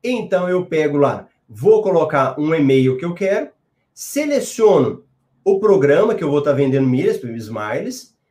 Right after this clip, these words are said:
coloco a quantidade de milhas que ele tem. Vamos simular na prática? Então, vamos verificar aqui, ó. Marcelo, minha conta da Smiles,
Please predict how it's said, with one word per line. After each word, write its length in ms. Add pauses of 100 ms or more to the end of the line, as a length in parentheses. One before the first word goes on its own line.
(160)
coloco 600
a 120
quantidade 600
de 100
milhas 360
que 80
ele 160
tem. 240 (760)
Vamos 500
simular 340
na 120
prática? 500
Então, 220
vamos 180
verificar 440
aqui, 180
ó. 140 (1800)
Marcelo, 720 (100)
minha 300
conta 380
da 120
Smiles, 760